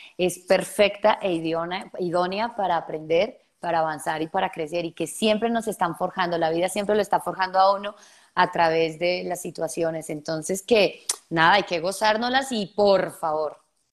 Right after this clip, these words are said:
se los digo, yo que era una víctima. Ah, cuando uno deja de ser víctima, vea, la vida cambia,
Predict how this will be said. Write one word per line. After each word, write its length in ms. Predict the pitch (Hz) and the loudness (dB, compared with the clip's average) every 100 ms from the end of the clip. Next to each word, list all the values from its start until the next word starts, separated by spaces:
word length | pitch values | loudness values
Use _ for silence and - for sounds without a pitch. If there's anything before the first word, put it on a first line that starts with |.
| _ - | _ -8
se 140 | 175 | -4
los 160 | 175 170 | -4 -4
digo, 520 | 214 226 247 247 - | 0 2 0 -2 -12
yo 300 | 180 214 208 | 0 2 2
que 200 | - 196 | -2 -4
era 140 | 190 185 | -2 -2
una 200 | 185 175 | -4 -6
víctima. 520 | 165 - 170 156 - - | -6 -10 -14 -14 -4 0
Ah, 220 | 170 - - - _ _ _ | 2 0 -10 -20 _ _ _
cuando 360 | - 185 180 202 | -2 0 0 -2
uno 140 | 254 | -2
deja 220 | 262 254 | -2 -2
de 60 | 226 | -4
ser 200 | 214 196 | -4 -8
víctima, 460 | 262 - 247 240 - - - - _ - | -8 -10 -12 -12 -14 -20 -14 -14 _ -2
vea, 340 | 185 185 165 - | 4 4 4 -2
la 180 | 170 165 | -4 -2
vida 320 | 170 185 208 | -2 -4 -6
cambia, 800 | 285 302 311 311 294 294 311 | -2 -2 -2 -4 -4 -4 -6